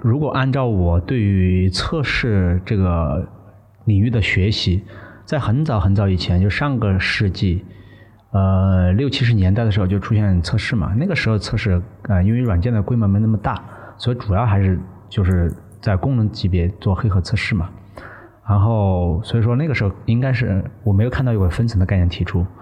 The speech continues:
那随着软件规模的逐渐增大，包括不管是代码的数量，还是架构的复杂度，还是开发人员的这个业务复杂度逐步增加。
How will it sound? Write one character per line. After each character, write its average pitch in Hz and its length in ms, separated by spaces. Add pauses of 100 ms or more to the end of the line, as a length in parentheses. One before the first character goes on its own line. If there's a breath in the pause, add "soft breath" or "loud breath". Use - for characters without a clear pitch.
(280 loud breath)
那 131 80
随 131 160
着 165 120
软 107 200
件 120 160
规 143 120
模 127 100
的 107 80 (140)
逐 - 80
渐 107 180
增 117 160
大， - 400 (240 loud breath)
包 113 120
括 113 140
不 95 120
管 101 160
是 95 340
代 117 140
码 87 320
的 95 140
数 107 220
量， 92 200
还 87 120
是 90 360
架 117 220
构 107 140
的 90 100
复 107 160
杂 90 160
度， 95 160
还 90 160
是 98 80
开 98 160
发 101 140
人 90 140
员 90 120
的 92 280
这 95 100
个 92 140 (440 loud breath)
业 131 100
务 113 80
复 104 140
杂 107 100
度 98 180 (360)
逐 107 140
步 139 120
增 104 160
加。 101 200